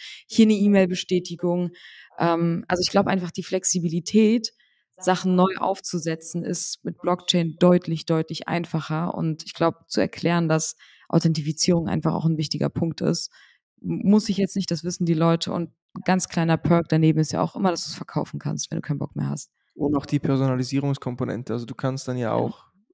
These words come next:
Speaker 2: anhand der Assets, die man auf seiner Wallet hat, auch die Customer Experience wieder personalisieren.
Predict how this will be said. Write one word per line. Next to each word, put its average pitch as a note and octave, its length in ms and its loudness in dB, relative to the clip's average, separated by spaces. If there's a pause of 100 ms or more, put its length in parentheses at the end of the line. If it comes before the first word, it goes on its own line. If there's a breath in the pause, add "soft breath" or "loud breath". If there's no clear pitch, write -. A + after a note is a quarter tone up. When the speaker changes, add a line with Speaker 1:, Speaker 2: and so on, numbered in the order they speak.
(140)
Speaker 2:
anhand C3+ 600 -2
der B2+ 480 4
Assets, B2+ 640 -2
die B2 160 -2
man A#2 180 0
auf - 160 -4
seiner B2 420 -2
Wallet A#2+ 360 2
hat, - 320 -8 (400)
auch A#2 240 -4 (140)
die B2+ 220 -4
Customer B2+ 440 -6
Experience B2 560 -8
wieder A#2+ 260 -2
personalisieren. B2 800 -6